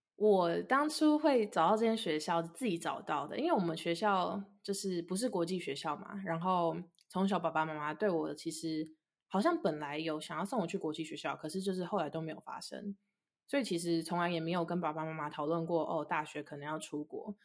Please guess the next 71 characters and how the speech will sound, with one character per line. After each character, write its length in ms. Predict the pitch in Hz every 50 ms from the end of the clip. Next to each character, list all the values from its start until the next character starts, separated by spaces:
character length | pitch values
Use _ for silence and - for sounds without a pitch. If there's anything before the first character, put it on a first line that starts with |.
| - - _ _
直 140 | - 202 208
到 140 | 262 262 226
有 180 | 196 160 156
一 20 | 156
次， 160 | 156 - 208
就 100 | 202 214
是 120 | 202 202
有 200 | 180 156 147 151
一 40 | 165
天 260 | 170 185 165 165 170
上 240 | 170 - 180 160 151
学， 140 | - 160 160
刚 200 | - 175 196 196
好 300 | 180 165 143 - - 208
那 120 | 180 170 170
天 280 | 180 175 170 170 180
下 220 | 185 - - 180 165
大 240 | 175 180 165 151
雨， 100 | 143 143
然 100 | 147 147
后 40 | 160
我 40 | 160
们 60 | 156
学 60 | 156 -
校 120 | 151 151
在 100 | 165 170
山 260 | 165 - 160 156 160
上， 220 | 165 - 160 151 151
然 80 | 151
后 80 | 156 156
爸 100 | - 147
爸 160 | 135 143 151
刚 160 | 156 160 165
好 140 | 170 165 147
就 120 | 151 - -
是 220 | 160 160 156 156 - - - _ _
好 100 | - 165
像 120 | 185 240 254
放 220 | - 302 269 240
假 140 | 226 262 208
还 160 | 170 165 175
怎 120 | 170 165
么 120 | 151 139 165
样 200 | 185 175 160 147
吧， 180 | - - - -
然 100 | - 160
后 80 | 175
就 80 | 170 170
送 160 | 170 202 175
我 80 | 151 151
去 140 | 151 - 156
上 240 | - 160 147 -
学， 320 | - - - 123 110 208 208 _ _ _ _ _ _ _ _ _ -
然 140 | 180 170 175
后 80 | 190
就 100 | 196 196
刚 140 | 196 190 185
好 120 | 180 165
跟 160 | 151 156 165 170
我 60 | 156
聊 240 | 143 139 - - -
到， 380 | - - 160 - - 208 - _ _ _ _ _ _ _ _
然 120 | - 196 220
后 120 | 247 247
结 120 | 208 220
果 400 | 220 226 202 185 170 - - - - _ _
结 180 | - - 185 185
论 200 | 208 233 226 214
就 100 | 208 202
是 140 | 196 208 196
说 360 | 196 - 180 175 170 165